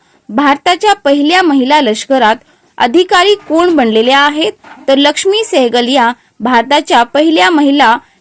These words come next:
लष्करामध्ये अधिकारी बनलेल्या आहेत. तर पाहूयात पुढचा प्रश्न, वंदे भारत एक्सप्रेसची पहिली महिला लोको पायलट कोण बनलेली आहे?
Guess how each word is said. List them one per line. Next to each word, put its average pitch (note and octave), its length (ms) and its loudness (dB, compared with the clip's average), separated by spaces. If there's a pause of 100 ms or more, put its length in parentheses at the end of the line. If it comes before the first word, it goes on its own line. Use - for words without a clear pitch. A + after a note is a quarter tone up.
लष्करामध्ये E4+ 800 0 (100)
अधिकारी A#3 540 0
बनलेल्या B3 540 0
आहेत. D4+ 300 -2 (440)
तर A#3 80 -2
पाहूयात B3 380 0
पुढचा C4 320 -6
प्रश्न, C#4+ 420 -4 (440)
वंदे D#4+ 380 2
भारत D#4+ 480 -2
एक्सप्रेसची C#4+ 840 -6 (200)
पहिली E4+ 380 0
महिला E4+ 440 0
लोको C4+ 420 0
पायलट A#3 460 -2 (200)
कोण D#4+ 260 0
बनलेली D#4 360 0
आहे? D#4+ 380 -2